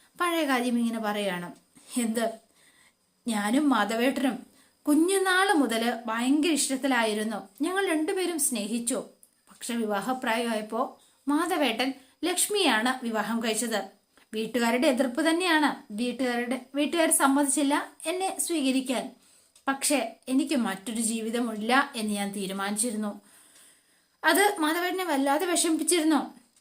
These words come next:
അത്രയ്ക്ക്, ആ, ശരിക്കും ഒറ്റയ്ക്ക് ഒരു ഏഴെട്ട് വർഷം" എന്ന് പറഞ്ഞു. "ഒടുവിൽ മാധവേട്ടൻ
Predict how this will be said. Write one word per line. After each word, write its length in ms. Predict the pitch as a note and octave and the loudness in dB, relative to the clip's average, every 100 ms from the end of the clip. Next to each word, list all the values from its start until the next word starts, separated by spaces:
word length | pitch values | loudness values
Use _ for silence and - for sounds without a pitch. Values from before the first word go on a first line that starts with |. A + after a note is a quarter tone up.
| _ | _
അത്രയ്ക്ക്, 680 | A#3+ - _ F#4 E4 F4+ D4+ - _ B3 | -12 -12 _ 0 0 0 -2 -4 _ -4
ആ, 220 | B3 B3 | 0 2
ശരിക്കും 520 | B3 D4 D4 - D#4 - | 4 4 4 2 -2 -2
ഒറ്റയ്ക്ക് 640 | A#3+ A#3 D#4 D#4+ E4+ D#4 - _ | -4 -2 -4 -2 0 0 -2 _
ഒരു 140 | A3+ A3+ | -8 -4
ഏഴെട്ട് 520 | A3 A3+ C#4 C#4+ E4 | -2 2 2 2 0
വർഷം" 440 | B3 G3+ - C#4 A#3+ - | 0 0 0 -2 -4 -6
എന്ന് 200 | G#3 G#3 | -4 -4
പറഞ്ഞു. 340 | F#3 F3+ F3+ - _ _ _ _ _ - | -4 -8 -10 -14 _ _ _ _ _ 0
"ഒടുവിൽ 480 | C4 D#4+ D4 D4 - _ A#3+ | 2 4 4 2 -2 _ -2
മാധവേട്ടൻ 720 | A#3 C4 C#4 B3+ A#3+ C4 | 0 2 2 2 0 -2